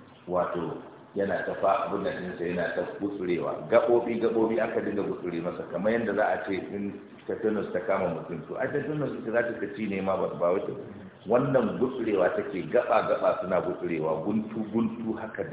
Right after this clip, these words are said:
tunda wannan duwatsun sun jefe shi. Sai aka sa shi shugaban gaɓoɓinsa su riƙa guntulewa, wani bayan wani. Duk inda ka san jiki gaɓa ce, to haka take gutsurewa kamar yadda take gaɓa-gaɓa. Kullama saqatat amul-,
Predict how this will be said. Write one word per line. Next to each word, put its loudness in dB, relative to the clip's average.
tunda 0
wannan 2
duwatsun 2
sun -4
jefe 0
shi. -8
Sai -2
aka -2
sa 2
shi -2
shugaban -2
gaɓoɓinsa 2
su -4
riƙa -2
guntulewa, 0
wani 4
bayan 6
wani. -2
Duk -6
inda 4
ka 0
san 2
jiki -6
gaɓa 2
ce, -2
to -4
haka -2
take -6
gutsurewa -2
kamar -4
yadda -4
take -12
gaɓa-gaɓa. -2
Kullama -2
saqatat -6
amul-, -8